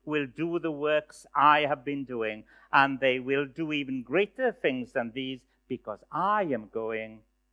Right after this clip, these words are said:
to the Father." And you see, these works of restoration, lessening the hurt, is all for Christ followers. Not special ones, it's for all Christ followers. It's for everyone who trusts Jesus. This should be the norm,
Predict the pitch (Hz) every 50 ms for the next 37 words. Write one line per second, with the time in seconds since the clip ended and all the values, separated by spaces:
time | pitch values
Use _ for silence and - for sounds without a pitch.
0 | _ _ _ - 117 107 104 107 104 104 _ _ _ _ _ _ _ _ _ _
1 | - _ - 104 90 87 _ 87 82 _ _ _ _ _ _ _ _ _ _ _
2 | _ _ _ _ _ _ _ - 160 156 160 147 - - 208 196 196 196 190 -
3 | _ 139 170 170 156 147 - _ 151 147 160 190 214 240 240 _ _ - 233 208
4 | 196 202 190 - _ - 202 180 180 165 - - - 151 117 104 - _ _ _
5 | - 156 147 170 190 - - - - 214 208 202 190 185 185 - 190 185 143 113
6 | - _ _ _ _ _ _ _ _ - 147 117 120 143 147 160 175 180 180 185
7 | 185 185 170 _ _ _ _ - 180 165 _ - - 165 160 151 - - _ _
8 | - 160 147 143 139 139 127 127 - 254 285 - - - - 277 180 - - -
9 | 127 113 120 151 226 277 277 240 - - 220 208 - - - 233 247 285 311 339
10 | 330 330 - 220 170 143 - _ - 135 113 101 98 92 92 92 _ _ _ _
11 | - 202 - - 190 180 196 - - 254 254 311 320 339 320 294 233 190 175 160
12 | 143 _ - - 180 165 - - _ _ _ - 165 143 123 117 117 98 95 _
13 | _ _ _ _ _ _ _ - - 254 247 254 - - - - 220 202 160 156
14 | 185 170 160 175 170 165 160 165 165 165 160 147 131 123 117 117